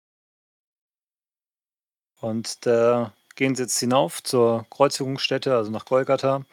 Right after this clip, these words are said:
Und auch hier ist Matthäus wieder sehr, sehr knapp gehalten. Ne, hier heißt jetzt auch direkt ohne Umschweife, dass sie diesen Simon von Kyrene jetzt das Kreuz zu tragen geben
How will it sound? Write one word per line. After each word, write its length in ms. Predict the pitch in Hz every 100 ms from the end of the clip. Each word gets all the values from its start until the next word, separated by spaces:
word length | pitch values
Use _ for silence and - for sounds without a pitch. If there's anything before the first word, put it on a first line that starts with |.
| - - _ _ _ _ _ _ _ _ _ _ _ _ _ _ _
Und 280 | 127 113 117
auch 140 | 117
hier 160 | - 127
ist 200 | 123 - -
Matthäus 440 | 156 127 135 135
wieder 120 | 135 120
sehr, 200 | 135 139
sehr 160 | 127
knapp 320 | - 151 156 - - _
gehalten. 640 | 127 117 143 - 160 175 _ _ _ _ _ _ -
Ne, 140 | 120
hier 400 | 135 123 117 165 _ _
heißt 280 | 135 127 -
jetzt 140 | -
auch 140 | 131 -
direkt 480 | 123 123 - -
ohne 180 | 175 127
Umschweife, 600 | 139 127 135 127 - 131 - - - _
dass 240 | - 120 -
sie 80 | 120
diesen 260 | 123 123
Simon 460 | 113 - 143 143 147
von 240 | - 127
Kyrene 560 | - 120 135 151 185 214 _ _ _ _ _
jetzt 300 | 110 - -
das 340 | 113 - - -
Kreuz 320 | - 147 -
zu 80 | 135
tragen 400 | - 135 147 147
geben 340 | 147 151 156